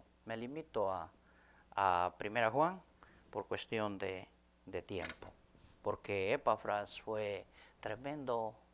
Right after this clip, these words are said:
hombre. Les, les leo a la ligera lo que tengo de, de Epafras, un consiervo de Pablo ocupado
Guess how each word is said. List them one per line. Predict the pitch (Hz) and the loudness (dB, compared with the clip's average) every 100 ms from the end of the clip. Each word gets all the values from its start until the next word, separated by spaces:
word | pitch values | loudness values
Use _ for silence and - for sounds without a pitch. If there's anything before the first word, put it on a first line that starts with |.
| - | -2
hombre. | 120 95 90 87 - - - - - - | 0 0 -2 -6 -8 -16 -20 -20 -16 0
Les, | 180 - - | 2 2 0
les | 202 208 | 2 6
leo | 196 131 | 8 8
a | 110 | 8
la | 104 | 4
ligera | 104 110 92 90 - - - - - | 2 2 2 0 -4 -12 -20 -20 -12
lo | 110 107 | -4 0
que | 107 | 0
tengo | - 113 110 110 98 95 | 0 -2 -2 -2 -2 -2
de, | 95 85 - - - - - - | -4 -6 -10 -18 -20 -20 -20 -6
de | 95 92 87 - | -2 0 -2 -2
Epafras, | 98 - 85 - - - - - | -4 -4 -6 -6 -8 -8 -8 -6
un | 165 | 0
consiervo | 170 165 143 123 120 107 | 4 4 4 2 4 2
de | |
Pablo | 101 190 208 196 170 | 2 2 4 2 0
ocupado | 131 120 123 117 113 123 | 0 2 8 10 10 6